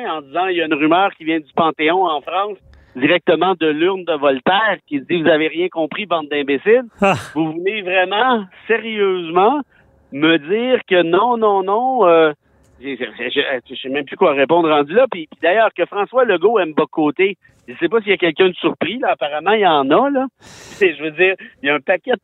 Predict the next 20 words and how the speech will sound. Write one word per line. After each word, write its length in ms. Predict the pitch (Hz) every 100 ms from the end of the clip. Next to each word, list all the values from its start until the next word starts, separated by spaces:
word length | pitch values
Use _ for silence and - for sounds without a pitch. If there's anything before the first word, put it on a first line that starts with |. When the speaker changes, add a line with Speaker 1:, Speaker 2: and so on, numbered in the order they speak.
| -
Speaker 1:
politiques 540 | 202 175 165 240 214
identitaires 760 | 190 165 156 - 190 202 226 180 156 _ _ _
de 60 | 139
la 140 | 151
caq 380 | - 202 214 208 _
qui, 100 | 156
qui 140 | 131 135
viennent 440 | 143 185 185 139 123
directement 800 | 160 226 226 214 _ 190 165 190
de 100 | 180
la 120 | 143
tête 240 | 127 170 156
de 100 | 143
Bocoté, 680 | 131 143 - 135 127 165 220
notamment 520 | 170 147 160 151 170
la 140 | 175 147
loi 240 | 143 151
vingt 160 | 143 139 147
et 60 |
un. 180 | 143 208